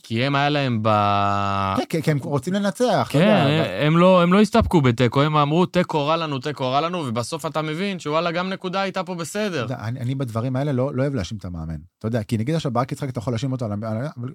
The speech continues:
Speaker 2: ברק יצחק לא משחק כדורגל, והוא לא יכול להגיד עכשיו למרסלן, "מה אתה עושה?" כאילו, אתה מבין? הוא לא יכול לעשות במקום מרסלן. והוא לא, וקוז'וק לא יכול דקה תשעים להגיד לוונטורה, שהוא שחקן עם ניסיון, והוא לא איזה ילד,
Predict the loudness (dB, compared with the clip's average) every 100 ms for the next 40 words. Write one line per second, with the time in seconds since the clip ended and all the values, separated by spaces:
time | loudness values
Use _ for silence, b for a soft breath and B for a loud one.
0 | -12 -14 -14 -14 -8 -8 -6 -8 -6 -6
1 | -4 -2 0 0 2 2 2 0 0 -2
2 | -2 -2 0 0 -2 -4 -4 -6 -6 _
3 | _ -4 -2 0 -2 -4 -6 -4 -4 -4
4 | 0 -2 0 -4 -6 -6 -8 -4 -4 -4
5 | -8 b b b -2 2 2 2 2 2
6 | 0 -2 -2 0 2 2 2 2 0 -2
7 | -2 -2 0 0 -2 -2 0 0 -2 -8
8 | -8 -10 -8 -8 -10 -10 -8 -8 -4 -4
9 | -2 -4 -4 -6